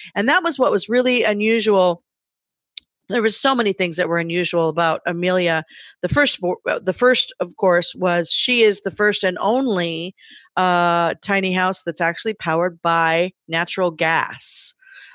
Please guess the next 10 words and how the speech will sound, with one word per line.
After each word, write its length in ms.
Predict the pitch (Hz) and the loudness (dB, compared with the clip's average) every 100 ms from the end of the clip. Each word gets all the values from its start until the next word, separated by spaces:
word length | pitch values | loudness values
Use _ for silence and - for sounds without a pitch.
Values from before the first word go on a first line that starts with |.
| - | -6
um, 180 | 165 165 | -4 -4
which 160 | 175 | -4
was 160 | 196 185 | -4 -4
the 80 | 180 | -2
reason 440 | 220 262 226 196 | 0 0 -2 -2
why 380 | 180 185 202 214 | 0 2 4 2
they 160 | 190 | 2
chose 640 | 180 - 185 175 175 175 - - | 0 0 2 4 2 0 -8 -10
me. 720 | 175 214 254 202 180 185 196 | -4 0 2 2 0 -2 -4
Uh, 100 | - | -6